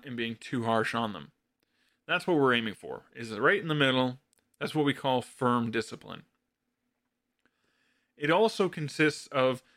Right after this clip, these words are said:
setting clear limits with a clear message. So, "I expect you to do this. You are being punished because of this."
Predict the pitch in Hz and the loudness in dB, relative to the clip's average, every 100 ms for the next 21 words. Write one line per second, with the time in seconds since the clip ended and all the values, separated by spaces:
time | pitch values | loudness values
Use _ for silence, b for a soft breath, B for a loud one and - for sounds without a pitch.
0 | b - - - 151 170 185 180 - _ | b -16 -12 2 2 2 -2 -6 -12 _
1 | _ _ - - 139 151 151 127 123 170 | _ _ -20 -2 2 2 2 2 2 0
2 | - - - _ _ _ _ _ _ _ | -6 -16 -20 _ _ _ _ _ _ _
3 | _ - 135 147 147 - 135 - - - | _ -10 0 0 0 -6 -8 -8 -20 -2
4 | 127 117 110 120 143 - 82 - - _ | 2 4 4 2 2 0 -6 -10 -18 _
5 | _ _ _ _ _ _ _ _ _ _ | _ _ _ _ _ _ _ _ _ _
6 | _ - 110 - _ _ _ _ 123 139 | _ -4 -2 -2 _ _ _ _ 0 0
7 | 156 - 147 135 - 123 120 117 107 104 | 0 -2 -2 -2 0 -2 0 -4 -2 -4
8 | 101 123 104 - - - _ _ _ _ | -4 -2 -2 -4 -12 -18 _ _ _ _
9 | _ _ _ _ - 127 123 113 113 110 | _ _ _ _ -2 2 4 2 -2 -4
10 | - 170 170 - - 127 117 117 110 101 | -4 -2 -2 -2 -8 -10 -2 -2 0 -4
11 | 95 78 71 - | -6 -6 -10 -10